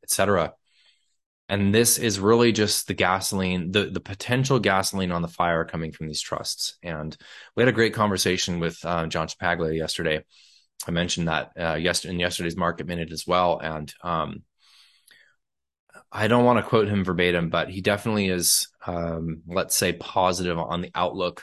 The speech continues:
for the sector going forward. And that's putting it really, really lightly. And maybe that's not even a worthwhile thing to share, but, um, I wish I could share what he said directly, but I'm not going to out of respect for that private conversation. But let's just say that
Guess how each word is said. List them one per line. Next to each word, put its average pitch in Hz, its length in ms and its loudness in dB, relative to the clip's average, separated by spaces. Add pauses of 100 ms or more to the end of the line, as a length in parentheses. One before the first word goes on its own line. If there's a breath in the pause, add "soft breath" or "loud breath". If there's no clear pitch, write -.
(120)
for 98 120 -2
the 87 80 -6
sector 87 300 -2
going 85 240 -4
forward. 85 320 0
And 87 120 -6
that's 101 200 2
putting 123 300 2
it 98 80 0
really, 95 240 2
really 85 200 0
lightly. 85 340 -2
And 85 100 -4
maybe 90 180 -4
that's 90 240 -4
not 87 160 0
even 82 140 -4
a 80 40 -8
worthwhile 82 400 -2
thing 82 200 -6
to - 80 -10
share, 101 260 2
but, 78 220 -4 (480 loud breath)
um, 85 420 0 (1200 loud breath)
I 104 60 2
wish 120 220 6
I 131 60 6
could 117 140 2
share 117 200 4
what 107 100 4
he 98 60 0
said 98 180 2
directly, 101 280 2
but 95 100 4
I'm 95 100 2
not 92 200 0
going 92 220 0
to 85 140 -2
out 85 120 0
of 85 40 -2
respect 85 340 0
for - 100 -10
that 80 200 -2
private 82 240 -2
conversation. 90 560 -2
But 76 220 -2 (100)
let's 104 200 0
just 104 180 2
say 98 140 4
that 90 200 2